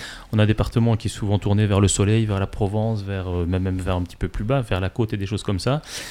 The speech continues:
Et on oublie qu'on a un réservoir, qu'on a un poumon justement, euh, d'air pur qui est à moins de trois quarts d'heure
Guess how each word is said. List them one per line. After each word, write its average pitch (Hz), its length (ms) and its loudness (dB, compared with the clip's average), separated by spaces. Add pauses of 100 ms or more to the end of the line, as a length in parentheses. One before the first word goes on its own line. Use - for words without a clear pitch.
(180)
Et 117 100 10
on 123 120 12
oublie 123 260 6
qu'on 113 180 6
a 101 60 8
un 104 100 8
réservoir, 117 460 6
qu'on 101 140 4
a 104 40 6
un 104 120 8
poumon 151 500 6
justement, 113 840 2
euh, 98 240 2
d'air 113 280 4
pur 139 460 -2
qui 107 220 2
est 107 100 6
à 92 200 4
moins 104 220 4
de 131 60 0
trois - 220 2
quarts 117 200 0
d'heure 113 400 2